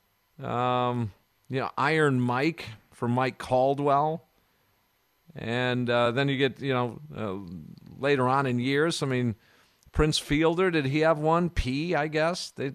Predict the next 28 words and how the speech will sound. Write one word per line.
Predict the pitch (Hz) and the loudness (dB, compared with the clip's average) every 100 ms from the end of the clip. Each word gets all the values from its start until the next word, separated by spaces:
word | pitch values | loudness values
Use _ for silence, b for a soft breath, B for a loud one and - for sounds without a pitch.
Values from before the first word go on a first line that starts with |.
| - _ | -12 _
they | 120 | -4
did | 127 131 123 - _ | -2 -4 -6 -20 _
call | - 131 139 | 0 2 2
him | 104 | 0
that | 101 131 - _ | 0 -2 -4 _
several | - 131 127 123 | -4 -2 -2 -2
times, | 139 127 147 156 - | -2 -2 -2 -6 -4
but, | 104 95 - _ _ _ _ _ _ _ - | -4 -4 -8 _ _ _ _ _ _ _ -12
um, | 113 113 117 113 107 85 - _ _ _ - | -4 -2 0 0 -2 -4 -12 _ _ _ 2
El | 143 | 2
Caballo | 151 151 123 120 113 143 165 170 | 4 -2 0 4 6 6 6 6
would | 165 165 151 | 4 2 0
be | 170 | 0
one. | 160 160 180 220 - _ _ _ _ _ _ _ _ _ _ _ _ _ _ _ | 2 2 2 -2 -8 _ _ _ _ _ _ _ _ _ _ _ _ _ _ _
There's | - 262 | -8 -4
been | 294 285 | -4 -2
some | 208 180 | 0 2
nicknames. | 170 170 151 120 110 127 | 0 0 0 0 0 -2
We're | |
gonna | 175 180 | 0 2
have | 165 156 | 2 2
to, | - 127 110 - _ _ 160 | 2 0 0 -6 _ _ -6
we're | |
gonna | 165 156 | -2 0
have | 151 - | 0 -2
to | 117 | 0
probably | 139 123 117 110 107 | 2 2 0 -2 0
rank. | 117 113 | 0 -2